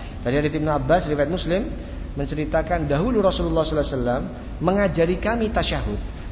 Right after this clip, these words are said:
Dulu Nabi itu mengajarkan kami doa tasyahud sebagaimana beliau mengajari kami sebuah surat dari Al-Qur'an. Ya.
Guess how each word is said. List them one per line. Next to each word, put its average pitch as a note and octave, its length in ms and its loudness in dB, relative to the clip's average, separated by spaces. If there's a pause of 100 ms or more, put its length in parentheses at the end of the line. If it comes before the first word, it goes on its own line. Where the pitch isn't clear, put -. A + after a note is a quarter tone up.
Dulu F3+ 160 4
Nabi G3+ 400 2
itu A3 160 -4
mengajarkan G3 560 0
kami G3+ 320 0
doa F3 240 2
tasyahud C#3+ 800 -2
sebagaimana F3+ 640 2
beliau E3 320 2
mengajari F3+ 480 2
kami F#3 560 2
sebuah D3+ 400 2
surat G#3+ 240 2
dari D3 160 0
Al-Qur'an. C3+ 560 -2 (960)
Ya. A2 320 -2